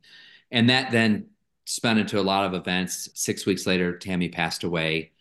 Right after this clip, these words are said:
We began to sell Ralph the Bears, and all the proceeds from the Bears went to Team Gleason, which is a A L S foundation out of New Orleans. Former specialty teams member from New Or-, New Orleans Saints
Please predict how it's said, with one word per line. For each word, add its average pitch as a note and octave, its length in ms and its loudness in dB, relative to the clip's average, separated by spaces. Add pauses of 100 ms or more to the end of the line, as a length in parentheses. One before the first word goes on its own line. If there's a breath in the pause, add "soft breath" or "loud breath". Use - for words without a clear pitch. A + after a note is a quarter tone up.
(300)
We G2 140 0
began F#2+ 320 2
to E2 80 -4
sell G2 340 0
Ralph F2+ 360 -2
the F2+ 80 -4
Bears, E2+ 480 -2
and E2+ 180 -6
all F#2+ 160 2
the F#2 60 0
proceeds F2+ 440 -2
from F2+ 160 -4
the E2+ 60 -2
Bears E2+ 420 -2
went F2 240 -6
to E2+ 200 -4
Team F2+ 260 -2
Gleason, E2+ 540 -4
which D#2+ 220 -8
is E2 160 -6
a D#2+ 100 -4 (120)
A F2 60 -4
L E2 160 -4
S D#2+ 140 -8
foundation D#2+ 520 -6
out D#2 140 -6
of D#2 80 -6
New D#2 100 -6
Orleans. D#2 460 -8 (500 soft breath)
Former F#2+ 400 2 (180)
specialty G2+ 500 0
teams F2+ 360 -2
member F2 260 0
from E2+ 460 -4
New F2+ 120 -4
Or-, E2+ 160 -6
New F#2 100 -4
Orleans E2+ 300 -2
Saints E2 380 -4